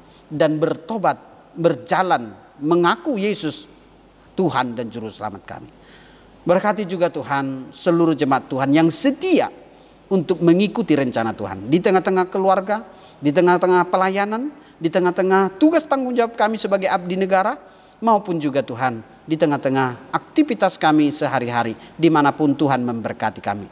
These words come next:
Berkati setiap anak-anakmu yang sedang berjuang untuk mendapatkan tempat bagi mereka, baik S D menuju S M P, S M P S M A,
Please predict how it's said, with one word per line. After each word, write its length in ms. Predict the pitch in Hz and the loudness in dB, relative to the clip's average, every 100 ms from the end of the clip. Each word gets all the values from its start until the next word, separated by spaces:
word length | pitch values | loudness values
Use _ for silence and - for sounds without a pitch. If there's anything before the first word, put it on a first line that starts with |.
| - - - - - | -20 -20 -20 -16 -2
Berkati 400 | 175 190 190 196 | 0 0 -4 -6
setiap 560 | 196 175 165 170 - | -2 2 2 0 -12
anak-anakmu 880 | 139 135 131 135 147 156 180 208 147 | -8 -6 -2 0 0 0 -4 -4 -6
yang 160 | 135 127 | -6 -6
sedang 320 | 139 131 139 | -4 -2 0
berjuang 560 | 139 127 165 175 240 - - - - | 0 0 2 2 0 -10 -20 -20 -4
untuk 400 | 151 143 151 147 | 0 2 2 0
mendapatkan 880 | 156 143 135 135 156 - 160 151 143 - - - - - - - | 2 4 4 2 -2 -2 -2 -2 -2 -10 -20 -20 -20 -20 -20 -4
tempat 440 | 170 156 - - - - - - | -2 0 0 -2 -4 -20 -20 -18
bagi 240 | 120 143 147 | -6 -2 0
mereka, 560 | 151 151 147 170 180 | 2 0 2 0 0
baik 260 | 123 131 139 - - - - | 0 0 0 -6 -20 -20 -12
S 160 | 120 | -8
D 240 | 147 165 185 | 2 2 2
menuju 400 | 180 147 127 135 | 0 -2 -2 -4
S 160 | 123 | -4
M 160 | 147 147 | -2 0
P, 320 | 175 180 175 | 2 0 -2
S 160 | 139 - | -4 0
M 160 | 135 | 0
P 240 | - 131 - | 2 0 0
S 160 | 120 | 2
M 80 | 139 | 4
A, 240 | 151 240 | 4 2